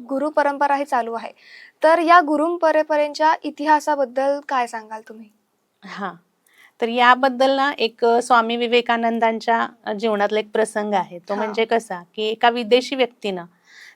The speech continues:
Speaker 2: त्यांना असं विचारलं होतं, की भारताबद्दल जर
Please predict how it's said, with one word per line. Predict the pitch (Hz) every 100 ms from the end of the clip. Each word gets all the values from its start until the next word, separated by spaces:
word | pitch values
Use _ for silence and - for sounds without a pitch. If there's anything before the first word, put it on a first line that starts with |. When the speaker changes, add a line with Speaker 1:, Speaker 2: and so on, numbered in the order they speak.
| -
Speaker 2:
त्यांना | 226 240
असं | 254
विचारलं | 269 254 262 240 226
होतं, | 185 180 185 -
की | 220 220
भारताबद्दल | 208 220 214 208 220 214 220 196 233 233 226 _ _ 208
जर | 240